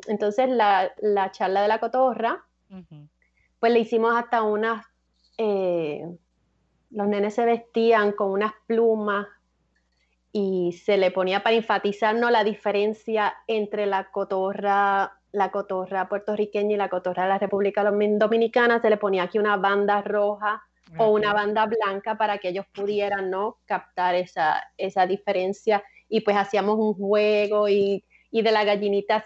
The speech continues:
Speaker 1: en vez de la gallinita ciega, la cotorrita ciega.
Speaker 2: Ok.
Speaker 1: Y, pues, nada, era súper divertido. <laughs>
Speaker 2: <laughs> Y suena así con nostalgia cuando dice "era". <laughs>
Speaker 1: Sí,
Speaker 2: Súper divertido.
Speaker 1: sí,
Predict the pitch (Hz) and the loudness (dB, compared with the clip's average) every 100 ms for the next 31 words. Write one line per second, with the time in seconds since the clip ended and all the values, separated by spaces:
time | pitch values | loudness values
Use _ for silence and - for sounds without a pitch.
0 | - 220 214 254 269 254 247 247 247 247 | -4 -2 0 2 4 2 2 -2 -2 -4
1 | 247 254 233 220 214 208 196 - 202 - | -2 -2 -2 -2 -4 -6 -6 -8 -10 -8
2 | 196 175 - - - _ _ 170 170 - | -6 -6 -6 -10 -18 _ _ -16 -16 -16
3 | 156 143 151 196 _ _ _ _ 220 214 | -16 -16 -18 -20 _ _ _ _ 0 0
4 | 208 208 202 196 185 185 - 202 196 180 | 2 0 2 2 2 0 -2 -4 -2 -4
5 | - - - - - 208 220 - - - | -8 -10 -10 -6 -6 -4 -4 -4 -4 -4
6 | - - 392 - 277 285 302 302 - - | -4 -4 -6 -2 0 0 0 -2 -6 -10
7 | - 302 196 233 - 208 208 254 - 240 | -20 -20 -14 -14 -8 -8 -6 -8 -8 -8
8 | 233 202 185 - 196 196 185 175 160 165 | -6 -6 -8 -6 -6 -6 -6 -6 -8 -6
9 | 170 - 196 - 180 170 156 _ _ _ | -6 -4 -6 -6 -6 -6 -8 _ _ _
10 | - 311 - 269 262 254 254 247 233 226 | -4 -2 0 2 4 4 2 2 0 0
11 | 220 208 208 - - 202 202 196 | 0 -2 -4 -8 -4 0 0 0